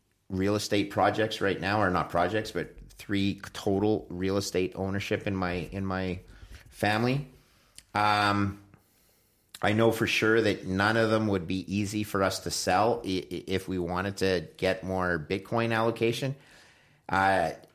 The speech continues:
all three, one of them would be tough enough. Selling all three in short, in short order would be a, a very emotional time. Uh, but then it flips down to the, another thing, Nico, is, is that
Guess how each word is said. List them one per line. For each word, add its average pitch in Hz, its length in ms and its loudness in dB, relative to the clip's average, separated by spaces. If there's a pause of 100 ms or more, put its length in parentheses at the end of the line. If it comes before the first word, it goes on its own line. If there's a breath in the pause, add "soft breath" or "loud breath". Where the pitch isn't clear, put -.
(240)
all 127 160 8
three, 117 460 2
one 127 300 4
of 139 100 4
them 107 160 2
would 95 140 0
be 90 80 -2
tough 92 320 0
enough. 90 200 0
Selling 110 400 2
all 101 200 4
three 101 460 0
in 98 120 -2
short, 95 540 -2
in 90 160 -4
short 95 340 0
order 104 300 2
would 90 180 -2
be 90 160 0
a, 82 380 2
a - 20 0
very 92 320 2
emotional 87 520 -2
time. 95 360 -2 (580 soft breath)
Uh, 107 540 2
but 120 140 2
then 165 160 2
it 160 120 -2
flips 135 300 0
down 127 280 2
to 117 100 2
the, 101 340 2 (220)
another 110 320 0
thing, 98 240 -2
Nico, 92 300 2
is, 80 200 -2 (140)
is 101 180 2
that 104 320 0